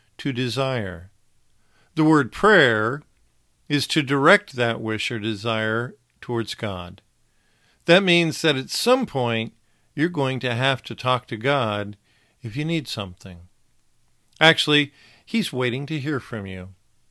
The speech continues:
God is far beyond our normal human emotions and traits, but He does ascribe to Himself human emotions, and He interacts with us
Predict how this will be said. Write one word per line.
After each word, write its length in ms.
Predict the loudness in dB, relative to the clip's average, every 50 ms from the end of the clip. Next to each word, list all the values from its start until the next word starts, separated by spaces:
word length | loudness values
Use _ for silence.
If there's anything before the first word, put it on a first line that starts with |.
| _ _ _ _ _ _ -2
God 240 | 4 4 6 6 6
is 160 | 2 0 -2
far 440 | -8 -8 0 2 4 4 4 4 2
beyond 540 | 2 0 -2 0 2 2 2 2 2 0 2
our 160 | 0 0 0
normal 420 | 0 0 0 0 2 2 0 -2 -4
human 420 | -6 -4 -4 -2 -2 0 -2 -2
emotions 800 | 0 0 0 0 -2 -2 -4 -6 -6 -4 -4 -4 -4 -6 -6 -8 -8
and 280 | -6 -6 -6 -6 -6
traits, 520 | -6 -4 -2 -2 -2 -2 -6 -10 -16 -18 -20 _ _ _ _ _ _ _ _ _ _ _ 2
but 100 | 2 4
He 140 | 4 2 4
does 320 | 4 4 4 4 2 0
ascribe 680 | -4 -4 -4 -2 -4 -2 2 2 2 2 2 -2 -4
to 160 | -8 -6 -6
Himself 880 | -6 -4 -4 -6 -6 -6 -6 -4 -4 -2 -2 -2 -4 -6 -8 _ _ _
human 460 | _ -20 -14 -8 -6 -6 -4 -4 -4 -6
emotions, 760 | -6 -4 -4 -6 -6 -6 -6 -8 -8 -10 -10 -12 -16 -18 -20 _ _ _ _ _ _ _ _ _ _ _ _ _ -2
and 200 | -2 -2 -2 -2
He 240 | -4 -4 -4 -2 0
interacts 640 | 2 2 2 2 0 2 2 2 2 0 -4 -6 -4
with 160 | -4 -2 0
us 340 | 0 0 0 -2 -4 -8